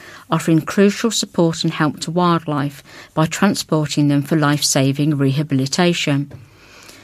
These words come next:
Across England and Wales, our W C Vs have helped us collect over one thousand two hundred wild animals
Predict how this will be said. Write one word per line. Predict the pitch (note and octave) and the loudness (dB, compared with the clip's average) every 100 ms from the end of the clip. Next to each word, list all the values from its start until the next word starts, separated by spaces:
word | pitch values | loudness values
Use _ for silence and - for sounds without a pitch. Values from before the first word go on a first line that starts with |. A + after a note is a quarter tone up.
| - - | -20 -10
Across | - B3 B3+ B3 | 0 4 4 6
England | A#3+ A3 G#3+ | 4 4 2
and | F#3+ E3+ | 2 2
Wales, | E3+ D3 C#3 B2 C3+ - - - - | 2 0 -2 -2 -4 -8 -12 -10 0
our | E3+ | 0
W | F3 F#3+ A3+ | 2 0 0
C | G#3+ - G3+ | 0 2 2
Vs | E3 C#3+ C#3 | 4 2 0
have | C#3+ | -4
helped | - G#3+ G#3+ - | -2 0 0 -4
us | G#3 - | -6 -4
collect | - D#3+ - | -4 -4 -4
over | D3+ D3 | -4 -2
one | D#3 E3 | 0 0
thousand | F#3+ - D#3+ D3 D#3 - | 0 0 0 2 -2 -2
two | E3 | -2
hundred | D#3 E3+ F3+ F3+ | 0 2 2 0
wild | - C#3+ C#3+ | 0 -2 0
animals | C3 C3 C3+ G#2 - | 0 0 0 -2 -6